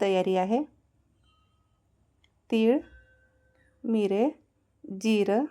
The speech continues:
ओवा, धने, मेथी, हे सर्व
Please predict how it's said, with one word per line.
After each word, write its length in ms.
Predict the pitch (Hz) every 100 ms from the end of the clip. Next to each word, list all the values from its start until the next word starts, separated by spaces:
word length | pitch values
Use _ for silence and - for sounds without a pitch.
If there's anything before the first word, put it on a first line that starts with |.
| _ -
ओवा, 420 | 208 196 190 220 302 - _ _ _ _ _ _ _ _ _ _ _ _ _ _ _ _ _ _ _ _ 208
धने, 480 | 190 226 214 220 320 - _ _ _ _ _ _ 226
मेथी, 500 | 240 247 - 165 _ _ _ _ _ _ _ _ _ _ _ _ _ _ _ _ _ _ _ _ _ _ _ _ _ _ _ _
हे 80 | 226
सर्व 340 | 220 220 226